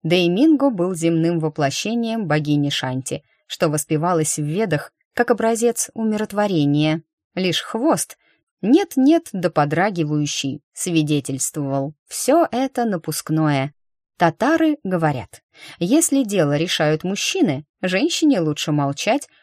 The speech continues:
и смотреть в пол, помешивая плов в казане. Увы, я восточной женщиной не была ни на ген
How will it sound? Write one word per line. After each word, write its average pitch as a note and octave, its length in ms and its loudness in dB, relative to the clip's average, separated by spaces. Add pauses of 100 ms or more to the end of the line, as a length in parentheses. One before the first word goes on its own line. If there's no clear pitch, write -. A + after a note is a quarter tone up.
(140)
и D#4+ 100 2
смотреть E4+ 500 2
в - 140 -20
пол, - 340 0 (400)
помешивая A3 680 2
плов D#3 500 -2
в - 160 -18
казане. D3+ 600 2 (380)
Увы, C#3 440 0 (340)
я F#3+ 360 4
восточной D#4+ 640 2
женщиной C#4 800 2
не E3 220 4
была C#3+ 360 2
ни A3+ 160 0
на D#3 160 0
ген C3 320 -2